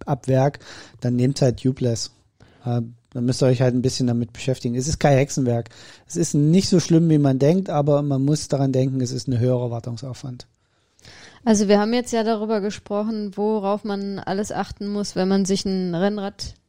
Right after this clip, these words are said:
Speaker 2: kaufen will. Vielleicht machen wir, wäre jetzt mein Vorschlag,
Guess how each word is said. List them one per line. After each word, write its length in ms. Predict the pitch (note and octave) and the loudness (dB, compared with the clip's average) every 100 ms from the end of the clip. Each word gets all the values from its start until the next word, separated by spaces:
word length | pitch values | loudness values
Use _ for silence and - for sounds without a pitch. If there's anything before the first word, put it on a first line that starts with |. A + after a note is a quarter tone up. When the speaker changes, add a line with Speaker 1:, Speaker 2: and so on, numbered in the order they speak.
| _ | _
Speaker 2:
kaufen 380 | - G3 G#3+ A#3+ | -2 -2 -2 -4
will. 200 | C4 D4 E4+ _ _ _ _ | -4 -4 -8 _ _ _ _
Vielleicht 400 | - G3 G3+ G#3 | -2 4 4 4
machen 260 | G#3 G#3+ G#3 | -2 -4 -2
wir, 460 | G#3 G3+ G3+ F#3 - _ _ _ _ _ | -2 0 -2 -4 -10 _ _ _ _ _
wäre 260 | F#3 G3+ G3+ | 0 2 4
jetzt 180 | G#3 G#3 | 0 -2
mein 180 | G3 | -4
Vorschlag, 380 | G#3 A3+ A3 G#3+ | -4 -6 -4 -4